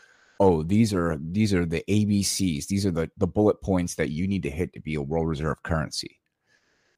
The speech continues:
But I don't think that's technically true, because at the end of the day, any currency, whether it be the reserve currency or a local currency that's not the reserve currency,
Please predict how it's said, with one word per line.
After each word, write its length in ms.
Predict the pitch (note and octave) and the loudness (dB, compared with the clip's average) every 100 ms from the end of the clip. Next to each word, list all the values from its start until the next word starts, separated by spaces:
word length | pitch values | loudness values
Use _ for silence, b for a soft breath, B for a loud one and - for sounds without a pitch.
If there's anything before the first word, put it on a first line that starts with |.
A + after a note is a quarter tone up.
| _ _ _ - | _ _ _ 4
But 280 | G#2 G2+ - _ _ | 6 6 0 _ _
I 80 | G#2 | 4
don't 280 | G2+ A#2+ - | 6 4 4
think 160 | B2 | 0
that's 200 | A2+ A2 | 2 0
technically 540 | - G2+ - F2+ - D2+ | 0 -2 -2 -10 -6 -8
true, 480 | - - C#3+ C#2 - - _ | -6 2 2 2 -2 -16 _
because 480 | F#2+ G2+ G#2+ G2 F#2 - | -4 0 2 2 -2 -4
at 140 | A2 | -6
the 100 | A2+ | -2
end 140 | A#2+ D#3+ | 0 2
of 60 | |
the 80 | B2+ | 2
day, 580 | F2+ A2+ G#2 D2 - - _ _ _ _ _ _ _ _ _ _ - | 2 2 2 2 -8 -14 _ _ _ _ _ _ _ _ _ _ 0
any 200 | C3 F3 | 2 2
currency, 680 | - B2+ B2 F2 - D2 C#2+ - | 0 2 2 2 -4 -6 -8 -2
whether 240 | G#2 F#2 D#2+ | 2 2 2
it 60 | |
be 80 | F#2 | 0
the 100 | E2+ | -2
reserve 480 | D#2+ D#2+ F#2 G#2 B2 | -2 -4 0 0 2
currency 580 | - C3 B2+ - B2+ B2 - | 0 0 -2 -2 -2 -2 -2
or 160 | F#2+ | 0
a 60 | E2 | 0
local 380 | E2 G2+ - A#2 | 4 2 2 -2
currency 460 | - A2+ G#2+ - | 0 -2 -2 -4
that's 260 | F#2 E2 - | -4 -4 -2
not 240 | G2 B2 | -2 -2
the 80 | - | 0
reserve 380 | G#2 G2 F#2+ F2+ | -2 0 0 0
currency, 560 | G2 F2+ F2+ - D#2+ | -2 -4 -4 -6 -8